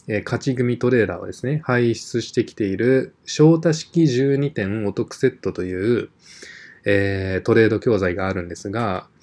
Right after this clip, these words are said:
えー、こちらの中でしっかり解説しておりますので、よければですね、この翔太式十二点お得セットというトレード教材、ぜひご参考いただけたらなと思っております。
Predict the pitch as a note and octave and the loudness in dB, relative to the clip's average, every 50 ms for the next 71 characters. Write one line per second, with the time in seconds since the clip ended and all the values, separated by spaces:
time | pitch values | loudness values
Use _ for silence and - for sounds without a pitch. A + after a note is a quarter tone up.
0 | - - - - - - D3+ C#3 B2+ - - D#3 - F3 F#3 F#3 F#3+ G3 G3+ F#3 | -16 -16 -16 -16 -10 -6 -4 -4 -2 0 -2 -2 0 2 2 2 2 2 0 2
1 | - C3 A2+ A#2+ A#2 A2+ - - - A#2 - _ _ - E3 C3 G#2+ - - - | 2 0 2 2 0 -2 -2 -4 -6 -8 -8 _ _ 0 0 0 0 -2 -4 -6
2 | A2 G#2 - - - - G#2+ G2 - - - - A2+ G#2+ A2 A2+ A2+ - - G#2 | -6 -6 -6 -8 -8 -6 -8 -8 -8 -6 -4 -2 -2 -2 -2 -4 -6 -6 -6 -8
3 | F#2 F#2 F#2 B2 C3 B2 A2 G#2 - - - E3 F3 E3 E3 D3 C3 G#2+ F#2 F#2 | -8 -4 0 2 2 4 2 0 -2 -2 2 2 4 6 6 6 6 4 2 -2
4 | - - - G#2+ A#2 C3 B2+ B2 A#2+ B2+ A2+ G#2+ G#2 - - A#2 A2 - G#2+ G#2 | -4 -6 -8 -8 -6 -4 -4 -4 -2 -2 -2 -2 -2 -2 -2 -4 -2 0 -2 -2
5 | G2+ - - - A#2 G#2+ G#2+ A2 A2 A2 G#2+ G#2+ G2 G2 F#2 F2+ - - F#2 - | -2 -4 -6 -6 -4 -2 0 -2 -2 -2 -4 -4 -6 -6 -8 -8 -8 -10 -10 -10
6 | - - A2 G2+ F#2+ - - F#2 - F#2+ F#2 F2+ F#2 F2+ - - G2+ G#2 G2 G2+ | -6 -4 -4 -4 -4 -4 -8 -8 -6 -6 -6 -6 -6 -6 -4 -2 -2 -2 -2 -2
7 | F#2 - G#2 F#2+ F#2 F2 - G2 G2+ G#2+ - - _ - - - _ _ C#3+ C3+ | -2 -2 -2 -4 -4 -4 -6 -8 -8 -8 -10 -14 _ -20 -20 -20 _ _ -2 0
8 | A2+ A2+ G2+ G#2 G2 - A2 G2+ G2 F#2+ F#2 - G2 F#2+ F#2+ G2 F#2+ - G2 F#2 | 0 0 0 -2 -2 -2 -2 -4 -4 -4 -4 -4 -2 -2 -2 -2 -4 -4 -4 -4
9 | F#2+ F2 - - A2+ G2 F#2 F#2 A2 A#2+ B2 - - G#2 - - _ _ _ _ | -4 -4 -6 -6 -6 -6 -6 -4 -4 -4 -4 -4 -6 -6 -6 -8 _ _ _ _
10 | - A#2 G#2+ G#2+ - - F#2+ F#2 F#2 F#2 F#2 F2+ - - - - | -6 -4 -4 -4 -4 -4 -6 -8 -6 -8 -10 -10 -10 -12 -12 -12